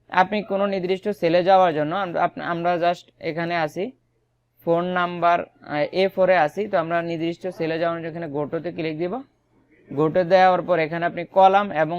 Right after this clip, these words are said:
রো, আহ, আইডেন্টিফাই করতে হবে। কলাম এবং রো দেওয়ার পরে আপনি এখান থেকে লিখতে হবে,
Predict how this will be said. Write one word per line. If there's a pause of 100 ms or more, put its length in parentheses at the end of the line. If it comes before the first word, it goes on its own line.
(120)
রো,
আহ,
আইডেন্টিফাই
করতে
হবে।
কলাম
এবং
রো
দেওয়ার
পরে (1400)
আপনি
এখান
থেকে (840)
লিখতে
হবে,